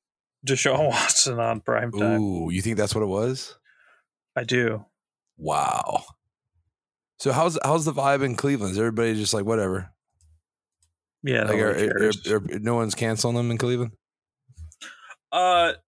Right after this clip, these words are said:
Speaker 1: not really, no.
Speaker 2: That's not good.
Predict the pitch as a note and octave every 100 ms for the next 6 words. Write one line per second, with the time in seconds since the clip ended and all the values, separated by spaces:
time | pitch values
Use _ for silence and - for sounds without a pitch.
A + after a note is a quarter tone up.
0 | _ _ _ _ D#3 C#3+ A2+ G#2+ G#2+ G#2+
1 | G#2+ G#2+ A2 A#2 B2 - _ _ _ _
2 | - F3 D3 F#2 - D#2+ -